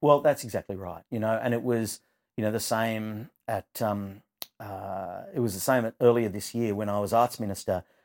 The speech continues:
Um, a number of arts organisations came to me and, and they said, you know, they'd gotten through covid, they appreciated the support that the government had given them because, of course, a lot of arts organisations really were hurt hard 'cause people weren't going to,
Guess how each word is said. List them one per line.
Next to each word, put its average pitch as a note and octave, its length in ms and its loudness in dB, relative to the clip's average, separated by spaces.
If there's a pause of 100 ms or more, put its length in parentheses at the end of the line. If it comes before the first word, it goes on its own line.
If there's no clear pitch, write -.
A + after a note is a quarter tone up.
(120)
Um, G2 300 -2
a A#2 60 -4
number A2+ 260 4
of G#2 100 4
arts G#2+ 240 4
organisations G2+ 640 -2
came G#2+ 220 -6
to G2 60 -8
me G#2+ 100 -8
and, G#2+ 300 -8
and A2 140 -2
they G#2 100 0
said, G2+ 360 -2 (520)
you G#2+ 60 -2
know, G#2 80 2
they'd G#2 220 2
gotten C3+ 260 8
through B2+ 200 -2
covid, G#2 440 2
they G2+ 160 6
appreciated A2+ 640 2
the A2+ 60 -8
support - 440 -2
that G2+ 80 -8
the A2+ 80 -6
government G2+ 340 -2
had - 80 -12
given A2 260 -4
them F#2 120 -8
because, B2 240 -6
of - 60 -12
course, C3 180 -4
a C3 40 -6
lot D3 200 6
of A2 80 2
arts G#2 240 2
organisations G2 800 -2 (280)
really D3 380 6
were G2+ 140 0
hurt G2 260 2
hard A#2 300 2
'cause B2 200 0 (220)
people G#2+ 220 -2
weren't A#2+ 260 0
going E3+ 320 2
to, G#2 260 0